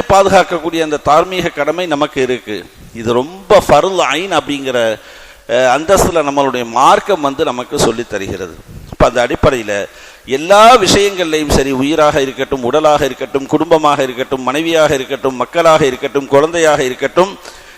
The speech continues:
நம்மை சூழ்ந்திருக்கக்கூடிய சுற்றுப்புறமாக இருக்கட்டும், எதுவாக இருக்கட்டும், எல்லாருக்கும் எல்லா பொறுப்புகளும் கொடுக்கப்பட்டிருக்கின்றது.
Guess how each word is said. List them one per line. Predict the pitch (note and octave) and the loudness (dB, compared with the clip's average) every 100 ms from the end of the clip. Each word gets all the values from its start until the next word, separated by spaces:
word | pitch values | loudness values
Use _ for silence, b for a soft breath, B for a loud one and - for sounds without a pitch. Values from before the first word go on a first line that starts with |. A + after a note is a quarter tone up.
| B | B
நம்மை | C#3 D#3+ D#3+ - | -4 0 2 4
சூழ்ந்திருக்கக்கூடிய | G#3+ A#3 G#3 G3 F3 D#3 E3 F#3 | 4 4 2 2 -2 0 0 2
சுற்றுப்புறமாக | F#3+ F#3+ - G#3+ - E3+ F#3 F3 | 2 0 0 0 4 4 6 4
இருக்கட்டும், | E3+ D3+ D3+ C#3+ D#3 | 2 0 -4 -4 -4
எதுவாக | C3+ C#3 F#3 F#3 E3+ | -4 0 4 4 4
இருக்கட்டும், | D3 C3+ C3 B2 B2 A#2+ B B B | -2 -4 -4 -4 -4 -12 B B B
எல்லாருக்கும் | - B2 D3 D#3+ F3 F#3+ G#3+ A3+ A3 | -10 -8 4 6 8 8 6 4 -4
எல்லா | G3 C#3 D3+ E3+ G3+ - | -4 -2 4 6 6 6
பொறுப்புகளும் | E3 E3+ F3 E3 D#3 D3 C#3 | 2 2 -2 -2 0 0 0
கொடுக்கப்பட்டிருக்கின்றது. | C3 C3 C#3 C3 B2 A#2 A2+ A2+ G#2 G#2+ G#2+ | 0 2 0 -2 -2 -6 -6 -8 -6 -6 -8